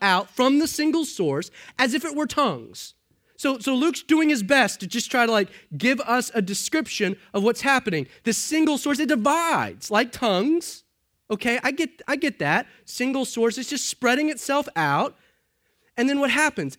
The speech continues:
It sits upon each of them. Each tongue,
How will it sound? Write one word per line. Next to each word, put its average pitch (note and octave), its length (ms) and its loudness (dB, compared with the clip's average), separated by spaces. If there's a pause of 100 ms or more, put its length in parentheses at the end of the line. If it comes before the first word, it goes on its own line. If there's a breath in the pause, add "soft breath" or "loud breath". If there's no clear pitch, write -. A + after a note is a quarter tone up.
(100)
It C4 180 -4
sits - 640 -2
upon A#3+ 460 -2
each D#4 300 -2
of G#3+ 160 -2
them. A#2+ 380 -4 (640)
Each C#4 400 -2
tongue, F#3+ 600 -2